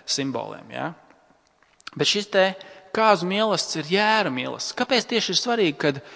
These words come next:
mēs kā draudze esam salauzti ar jēru?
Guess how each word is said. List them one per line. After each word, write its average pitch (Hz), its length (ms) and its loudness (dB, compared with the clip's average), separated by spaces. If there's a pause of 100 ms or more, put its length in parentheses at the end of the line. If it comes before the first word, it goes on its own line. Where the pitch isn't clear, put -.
(240)
mēs 190 220 0
kā 139 140 -2
draudze 175 480 4
esam 131 220 -4
salauzti 135 920 0 (320)
ar 127 120 -6
jēru? 180 520 -2